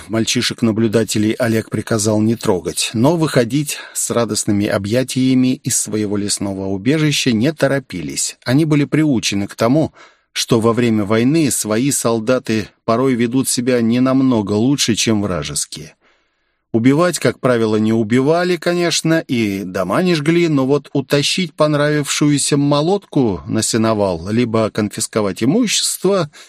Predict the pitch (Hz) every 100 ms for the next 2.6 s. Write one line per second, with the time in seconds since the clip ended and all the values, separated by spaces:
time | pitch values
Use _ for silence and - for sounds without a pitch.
0 | _ _ - 139 139 135 117 147 131 127
1 | - - - - 185 131 101 104 127 101
2 | 87 90 78 80 85